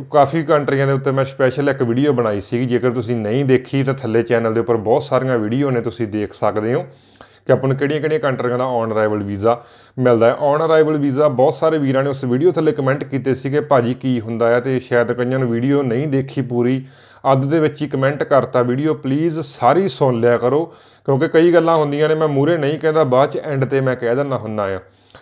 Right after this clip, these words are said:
ਜਿਹੜਾ on arrival visa ਹੁੰਦਾ ਉਹਦਾ ਮਤਲਬ ਇਹ ਹੁੰਦਾ ਆ ਵੀ ਆਪਾਂ ਨੂੰ ਜਿਹੜਾ ਇੰਡੀਅਨ ਪਾਸਪੋਰਟ ਆ ਉਹਦੇ 'ਤੇ ਆਪਾਂ ਨੂੰ ਕਿਸੇ ਐਮਬੈਸੀ 'ਚ ਜਾਣ ਦੀ ਲੋੜ ਨਹੀਂ ਹੈਗੀ। ਆਪਾਂ ਸਿਰਫ ਇੰਡੀਆ ਤੋਂ ਵੀ, ਮੰਨ ਲਓ ਆਪਾਂ ਸਰਬੀਆ ਜਾਣਾ ਆ, ਸਰਬੀਆ ਦਾ ਆਪਾਂ ਨੂੰ ਵੀਜ਼ਾ ਜਿਹੜਾ ਆ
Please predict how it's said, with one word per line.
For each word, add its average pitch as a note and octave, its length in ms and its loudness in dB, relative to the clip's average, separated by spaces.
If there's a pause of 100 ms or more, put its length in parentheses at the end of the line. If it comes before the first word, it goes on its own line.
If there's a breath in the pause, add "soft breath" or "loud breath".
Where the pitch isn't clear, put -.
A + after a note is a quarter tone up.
(440 soft breath)
ਜਿਹੜਾ D3+ 280 6
on D#3+ 180 2
arrival D#3+ 300 2
visa C3+ 260 0
ਹੁੰਦਾ C3+ 260 0
ਉਹਦਾ C#3+ 220 0
ਮਤਲਬ C3+ 460 0
ਇਹ D3 260 -2
ਹੁੰਦਾ A#2 400 0
ਆ - 20 0
ਵੀ C#3 140 -2
ਆਪਾਂ B2 300 0
ਨੂੰ B2+ 80 -4
ਜਿਹੜਾ B2+ 180 2
ਇੰਡੀਅਨ C3+ 420 -2
ਪਾਸਪੋਰਟ G#2 720 -2
ਆ G#2 140 0
ਉਹਦੇ C3+ 280 -2
'ਤੇ C#3+ 120 -2
ਆਪਾਂ B2+ 200 0
ਨੂੰ C3 100 -4
ਕਿਸੇ C3 240 -2
ਐਮਬੈਸੀ A#2+ 400 0
'ਚ C3 40 -6
ਜਾਣ B2+ 280 -2
ਦੀ A#2 160 0
ਲੋੜ G2+ 320 -2
ਨਹੀਂ A2+ 140 -6
ਹੈਗੀ। A#2 440 -4 (480 soft breath)
ਆਪਾਂ A#2+ 280 4
ਸਿਰਫ D#3+ 280 0
ਇੰਡੀਆ D3 400 0
ਤੋਂ C#3 120 -2
ਵੀ, C3 60 -2
ਮੰਨ B2+ 240 -2
ਲਓ C#3 260 0
ਆਪਾਂ C#3 340 0
ਸਰਬੀਆ D3+ 520 2
ਜਾਣਾ A2 260 0
ਆ, G#2 140 -2
ਸਰਬੀਆ C3 420 0
ਦਾ D3+ 80 4
ਆਪਾਂ C3+ 180 0
ਨੂੰ C3 120 -2
ਵੀਜ਼ਾ A2+ 320 0
ਜਿਹੜਾ A#2+ 360 2
ਆ C#3+ 40 2